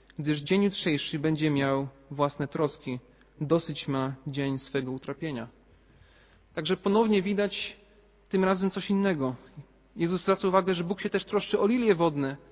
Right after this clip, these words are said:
o ptaki, o trawę. A czyż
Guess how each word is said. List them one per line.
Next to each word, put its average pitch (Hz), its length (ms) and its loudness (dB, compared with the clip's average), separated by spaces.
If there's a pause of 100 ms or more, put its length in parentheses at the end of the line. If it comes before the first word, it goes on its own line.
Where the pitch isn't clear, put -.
(180)
o - 60 -4
ptaki, 165 580 -2 (540)
o 175 60 -6
trawę. 151 460 0 (880)
A 165 80 -6
czyż - 380 -4